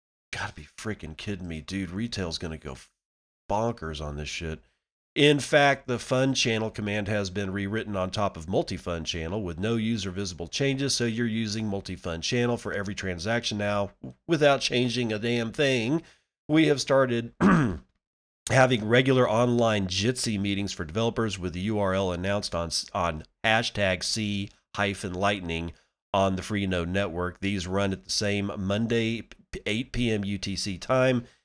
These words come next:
as the Lightning specification meetings, but on alternate weeks. Come along and ask questions or just hang out with us while we each discuss what we're doing. We don't have a roadmap as such, but we have started out to highlight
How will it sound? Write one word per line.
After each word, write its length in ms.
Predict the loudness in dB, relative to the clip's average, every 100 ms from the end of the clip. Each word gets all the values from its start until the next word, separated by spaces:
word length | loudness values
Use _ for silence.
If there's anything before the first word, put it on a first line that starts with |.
| _
as 240 | 2 2 2
the 80 |
Lightning 400 | 2 2 2 -2
specification 840 | -4 -4 -4 -4 -6 -2 0 0 0
meetings, 400 | -2 -2 -2 -6 -10 _ _
but 140 | 0 2
on 220 | 2 0
alternate 540 | 0 -2 0 -4 -4 -2
weeks. 360 | -2 -2 -4
Come 220 | 0 4
along 340 | 6 8 8 6
and 80 | 2
ask 220 | 0 0
questions 400 | -2 0 -4 -2
or 80 | -2
just 220 | -2 -2
hang 300 | 0 0 0
out 220 | 0 -2
with 160 | -4 -4
us 240 | -4 -4
while 220 | -4 -4
we 500 | -6 -6 -6 -6 -8 -6
each 320 | -4 -2 -2
discuss 440 | -2 0 -2 -2
what 180 | -2 -4
we're 100 | -4
doing. 420 | 0 2 2 0 -6 _ _ _ 2
We 100 | 6
don't 100 | 8
have 180 | 6
a 40 | 6
roadmap 560 | 6 6 6 2 0 -2
as 220 | -2 -2 0
such, 520 | 2 2 0 -6 -6 0
but 300 | 2 2 -4 -4
we 200 | 0 2
have 400 | 4 2 -2 -16 _ _ -2
started 360 | 2 4 4
out 300 | 4 2 0
to 140 | -2 2
highlight 580 | 4 4 4 2 0